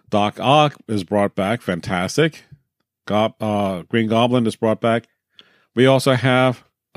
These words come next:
Hayden Christian, no, Hayden Thomas Church, who revives, kind of, <laughs> the, the Sandman role, which I'm like, "Why is al-, he is always in sand?" And I'm like, "Oh, 'cause he wasn't there." <laughs> So that's why.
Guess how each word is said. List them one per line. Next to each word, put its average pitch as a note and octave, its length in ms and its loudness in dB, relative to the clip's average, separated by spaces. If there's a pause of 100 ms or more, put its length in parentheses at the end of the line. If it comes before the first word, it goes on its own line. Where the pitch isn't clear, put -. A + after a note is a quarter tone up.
Hayden B2+ 600 -4
Christian, C3 540 -4
no, F#2+ 200 -8 (120)
Hayden D#3 400 0 (460)
Thomas B2 320 0
Church, - 440 0 (540)
who G#2 180 0 (240)
revives, G2 880 -2 (100)
kind G2+ 340 -2
of, D#2+ 240 -10 (220)
<laughs> - 220 -20
the, A#2 200 -4
the A2+ 160 0
Sandman A#2+ 480 0
role, F2+ 240 -8 (580)
which C#3 380 0 (460)
I'm C3 120 -4
like, B2+ 160 0
"Why B2 300 0
is F#3+ 120 0
al-, E3+ 240 0
he C#3+ 160 0
is C3+ 160 0
always C#3 360 4
in B2 140 0
sand?" C#3+ 460 -2
And G#2 80 -2
I'm G#2 100 -6
like, G#2 160 -6
"Oh, A2+ 320 -6
'cause F2 180 -12
he F#2 80 -8
wasn't F#2+ 340 -8
there." F#2 460 -6
<laughs> - 80 -20
So - 340 -2 (520)
that's D#2+ 220 -12
why. G#2 480 2